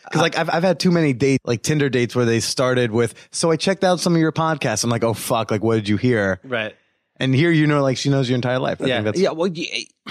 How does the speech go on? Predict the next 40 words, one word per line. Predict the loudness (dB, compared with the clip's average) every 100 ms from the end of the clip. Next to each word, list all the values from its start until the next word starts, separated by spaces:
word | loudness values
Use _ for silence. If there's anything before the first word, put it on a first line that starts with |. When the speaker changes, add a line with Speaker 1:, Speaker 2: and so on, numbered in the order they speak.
| -8 -2
Speaker 2:
in | 2 2
that | 2 0 0
way, | 0 2
it's | 0 -4 -6
good. | -4 2 4 4 2
Like, | -2 -6 -10
you | -4
know, | -2 -4 -6
you | 0 2
know | 2 2 2
every | 0 -2 -4 -4 -8 -10
stupid, | -10 -6 -2 -2 0 -2 -2
shitty | -10 -10 -4 -2 0 -2
thing | -2 -2
I've | -2 -2
done. | -2 0 0 0 0
Speaker 1:
Yeah. | 0 0 -4
Speaker 2:
You | -2 0
seem | 2 2 0
cool | -2 0 2
with | 0 0
it | 0 0 _ _
'cause | -4 -2
I, | -2 -6 -20 -8
I | -4 -2
said | -2 0 2 0
it | -2 -6
to, | 0 2 2 0 -6 _
you | -8
know, | -8
not | -4 -4
necessarily | -4 -4 -4 -4 -6
to | -2
her, | 0 2
but | 0
I | 0
said | 0 0
it | 0
to | 0 2
her, | 2 0